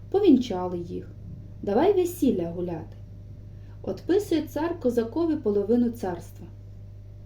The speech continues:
Каже козак Мамарига: "Я не хочу половини. Краще поїду з жінкою у своє князівство". Виводить тоді козак Мамарига свого коня Гивера,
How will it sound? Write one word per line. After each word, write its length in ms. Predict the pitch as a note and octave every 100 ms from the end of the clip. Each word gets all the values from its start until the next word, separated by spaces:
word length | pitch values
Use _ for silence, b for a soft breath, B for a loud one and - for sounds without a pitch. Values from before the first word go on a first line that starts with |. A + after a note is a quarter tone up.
| - - - -
Каже 360 | - E4 G#3 F#3
козак 400 | G3+ G3 F#3 F#3+
Мамарига: 520 | F#3+ G#3 G3+ E3+ E3+ - - - - - - - -
"Я 200 | F#3 F#3+
не 120 | C4+
хочу 400 | F4+ G4+ F4+ E4+
половини. 520 | - C#4 C4 B3+ A#3+ B3 - - - - - -
Краще 440 | A3+ D4 D4+ C#4+
поїду 480 | - A#3 B3+ B3+ A3
з 60 |
жінкою 640 | - G3 D#4 G4 - G#3+ F3+ -
у 80 | -
своє 360 | G#3+ A3 C4+ E4
князівство". 760 | C4+ C#4 A3 F#3 - - - - - - - - - - - B B B B -
Виводить 520 | F3+ E3+ A3+ D#4 D4+
тоді 220 | C4+ C4
козак 400 | C4+ B3 B3+ C4
Мамарига 520 | A#3+ A#3+ A#3+ B3+ A#3
свого 360 | A3 - A3 A3+
коня 340 | A3+ G#3+ G#3+
Гивера, 460 | G#3+ G#3+ G#3+ F#3+ F#3+